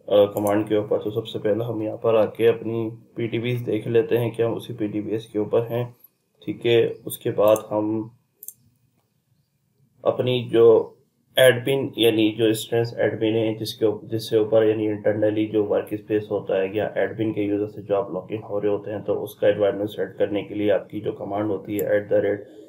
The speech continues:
एपीएक्ससीएचपीडब्ल्यूडी डॉट एसक्यूएल, तो वो perform करेंगे एट द रेट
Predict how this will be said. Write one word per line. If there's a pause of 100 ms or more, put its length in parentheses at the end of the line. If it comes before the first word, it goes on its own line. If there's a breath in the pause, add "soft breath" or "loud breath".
(220 loud breath)
एपीएक्ससीएचपीडब्ल्यूडी
डॉट
एसक्यूएल,
तो
वो
perform
करेंगे
एट
द
रेट